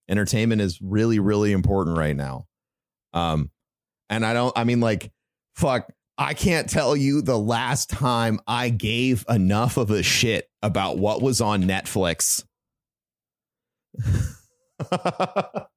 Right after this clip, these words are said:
to check what was coming out, like,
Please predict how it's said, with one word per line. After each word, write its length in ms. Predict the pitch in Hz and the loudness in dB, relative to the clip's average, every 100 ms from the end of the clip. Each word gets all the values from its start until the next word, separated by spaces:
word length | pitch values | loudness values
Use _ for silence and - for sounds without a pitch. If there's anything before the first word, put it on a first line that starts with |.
| _ _ _ _ _ _ _ _ - - 226 - | _ _ _ _ _ _ _ _ -20 -20 -16 -4
to 120 | 208 | -4
check 540 | 160 - - 196 202 - - _ _ - | -2 -2 2 0 0 -4 -8 _ _ -6
what 340 | 127 143 170 | 0 2 2
was 180 | 185 180 | 2 0
coming 440 | - 175 151 143 | 0 2 2 2
out, 300 | 143 135 127 | 2 0 0
like, 380 | 135 127 123 - | 0 0 0 -4